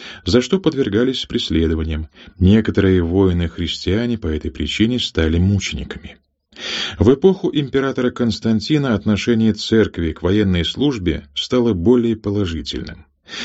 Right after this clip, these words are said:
Этому немало способствовала начавшаяся в его эпоху христианизация общества, государства и самой армии. Уже в триста четырнадцатом году Арльский синод отлучил от церковного общения христиан,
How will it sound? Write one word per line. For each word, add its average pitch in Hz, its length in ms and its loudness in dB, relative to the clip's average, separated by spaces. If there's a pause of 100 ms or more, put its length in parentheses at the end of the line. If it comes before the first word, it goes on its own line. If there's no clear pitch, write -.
(140)
Этому 92 400 4
немало 117 400 2
способствовала 101 840 0
начавшаяся 92 760 0
в - 20 0
его 85 300 2
эпоху 123 500 2 (240)
христианизация 117 960 0
общества, - 840 -6
государства 82 960 -4
и 78 180 0
самой 92 440 2
армии. 95 500 -4 (420)
Уже 92 280 4
в - 120 -4
триста 110 360 2
четырнадцатом 92 800 0
году 107 380 0 (320)
Арльский 92 560 0
синод 110 600 0
отлучил 120 540 0
от 104 200 -2
церковного 101 680 0
общения 143 680 -2
христиан, 95 720 -2